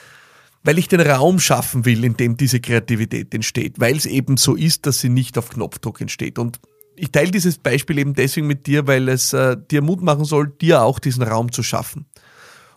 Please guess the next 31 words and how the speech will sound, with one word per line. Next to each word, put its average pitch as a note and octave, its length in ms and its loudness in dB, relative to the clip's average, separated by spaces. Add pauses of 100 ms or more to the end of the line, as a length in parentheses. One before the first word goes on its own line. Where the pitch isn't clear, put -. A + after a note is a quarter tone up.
Und C#3 160 -2
gleichzeitig D3 520 2
auch C3+ 120 2
verständnisvoll D3 720 0
mit D3 200 -2
dir D3 120 0
zu D#3 120 -4
sein, C#3+ 420 -2
wenn D#3+ 80 0
es D3 160 -4
nicht D#3 220 -2
auf D#3+ 140 -2
Knopfdruck, D3+ 640 -2
äh, D3 200 0
funktioniert. D#3+ 720 -2
Äh, A#2 240 0 (400)
es - 120 -18
könnte E3+ 260 -2
sein, E3+ 240 0
wenn F3+ 100 -2
ich E3 80 -2
jetzt E3 220 -4
nur F3 240 0
fünfzehn A3 420 0
Minuten C#3 400 0
Zeit A2+ 280 -4
hätte, A#2+ 300 -2 (460)
dass D#3+ 160 2
es G3 160 2
nicht G#3+ 340 2
funktioniert. G2+ 640 -4